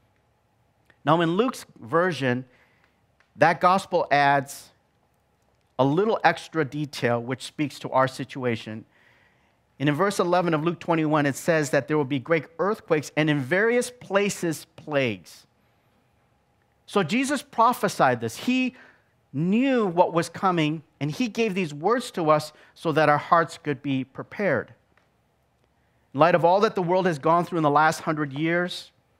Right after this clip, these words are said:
two world wars, countless regional wars,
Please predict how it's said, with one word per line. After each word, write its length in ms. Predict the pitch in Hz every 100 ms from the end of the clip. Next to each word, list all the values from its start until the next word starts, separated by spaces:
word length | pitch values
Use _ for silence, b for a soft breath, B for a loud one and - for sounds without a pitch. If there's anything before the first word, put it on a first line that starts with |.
| _ _ _
two 160 | - 190
world 380 | 165 170 156
wars, 640 | 151 160 170 170 165 - _ _ b b b b -
countless 420 | 180 170 175 170
regional 480 | 143 175 175 175 165
wars, 640 | 156 165 160 165 -